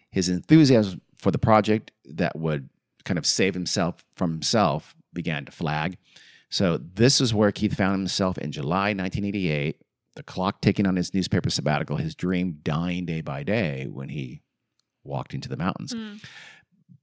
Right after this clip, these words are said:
Speaker 1: But the one thing that had been going well during this time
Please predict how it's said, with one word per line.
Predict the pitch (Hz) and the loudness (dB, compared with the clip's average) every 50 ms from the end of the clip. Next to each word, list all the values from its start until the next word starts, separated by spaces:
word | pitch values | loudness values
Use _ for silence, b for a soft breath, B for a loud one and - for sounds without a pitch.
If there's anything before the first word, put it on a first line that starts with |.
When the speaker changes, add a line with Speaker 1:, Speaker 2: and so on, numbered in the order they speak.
| - | 8
Speaker 1:
But | - 117 117 117 - - _ _ _ _ _ _ _ _ _ _ _ _ _ _ _ _ _ - | 10 10 10 10 6 2 _ _ _ _ _ _ _ _ _ _ _ _ _ _ _ _ _ 4
the | 113 123 | 6 8
one | 123 147 160 | 8 8 8
thing | 156 139 | 8 4
that | 123 107 | 4 6
had | 107 117 - | 6 6 6
been | 175 180 185 | 6 4 2
going | 202 202 202 | 2 2 4
well | 202 214 226 277 294 _ _ | 4 2 2 2 -2 _ _
during | - - 160 170 | 2 2 4 4
this | 170 170 | 2 0
time | - 202 202 220 262 | 0 0 0 0 0